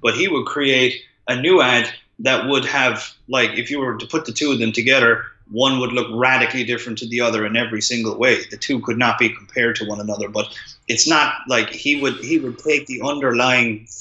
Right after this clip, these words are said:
formula, the underlying strategy, the, the, the key conceptual reasons why that is successful, and then he would, he would take those,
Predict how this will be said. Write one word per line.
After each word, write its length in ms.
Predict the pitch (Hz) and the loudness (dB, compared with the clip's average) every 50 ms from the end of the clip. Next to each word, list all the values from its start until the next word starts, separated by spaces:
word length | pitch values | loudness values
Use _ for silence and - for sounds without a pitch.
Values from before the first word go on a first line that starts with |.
| - - - | -12 -8 -2
formula, 520 | 143 139 143 139 131 127 113 104 104 101 101 | 2 4 4 4 4 2 0 -2 -2 -4 -2
the 140 | 110 120 | -2 0
underlying 480 | 123 123 123 120 120 127 123 117 113 107 | 0 0 0 -2 0 0 0 0 0 0
strategy, 880 | 104 - - - - - - 131 131 135 135 127 127 117 113 113 110 104 | 2 2 2 2 2 0 0 2 2 2 2 2 0 -4 -6 -8 -8 -8
the, 260 | 107 110 104 95 - _ - - - _ - - | -8 -12 -12 -12 -14 _ -20 -20 -20 _ -18 -12
the, 400 | 120 127 127 123 120 117 107 104 | -4 -2 0 0 0 0 -2 -2
the 120 | 117 113 - - | -2 -4 -2 -2
key 380 | - - - 165 147 143 147 | -6 0 2 2 2 2 0
conceptual 1000 | - - - 127 107 95 - - - 151 139 131 - - - 143 131 127 123 117 110 | -4 -6 -6 -4 0 4 4 6 6 6 4 2 2 -2 -2 -2 -2 -2 -4 -4 -4
reasons 640 | 110 117 123 127 131 127 123 131 127 117 110 107 | -2 -2 0 0 0 0 0 -2 -2 -4 -4 -4
why 360 | 110 120 123 120 123 123 123 110 | -2 2 2 4 4 4 4 2
that 260 | 98 107 107 107 110 | 2 2 0 2 2
is 420 | 113 107 107 107 - - - - - - - | 0 0 0 0 -2 -4 -6 -14 -16 -8 -2
successful, 720 | - - 110 104 - - 147 143 139 131 - 127 117 113 | -2 -2 0 0 0 2 2 4 2 2 0 0 0 -2
and 100 | 117 117 | -2 -2
then 100 | 120 117 | -4 -6
he 160 | 117 135 127 | -4 -4 -4
would, 200 | 113 113 104 - - | -2 -4 -4 -6 -10
he 200 | - - 135 127 | -14 -10 -8 -4
would 160 | 120 120 120 | -4 -4 -4
take 320 | - - 135 131 127 - - | 0 2 4 4 4 2 2
those, 560 | 127 120 117 117 113 - - - - - | 2 2 2 4 2 0 -2 -2 -10 -18